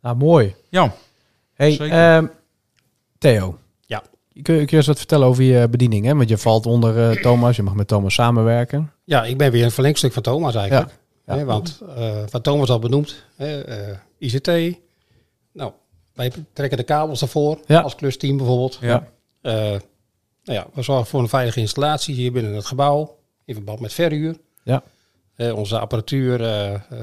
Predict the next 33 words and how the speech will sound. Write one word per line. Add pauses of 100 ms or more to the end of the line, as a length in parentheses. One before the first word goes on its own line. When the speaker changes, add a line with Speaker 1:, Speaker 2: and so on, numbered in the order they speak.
Speaker 3:
keukenapparatuur
wordt
gekeurd (240)
door
onszelf,
weliswaar. (200)
Speaker 2:
Ja. (100)
Speaker 3:
<laughs> (640)
Ehm, (420)
ja,
wordt
bestickerd,
hè,
het
wordt
allemaal
geregistreerd.
Dus
we
hebben
het
allemaal
wel
aardig
goed
voor
elkaar. (120)
Dus (160)
eigenlijk
in
de
hele
organisatie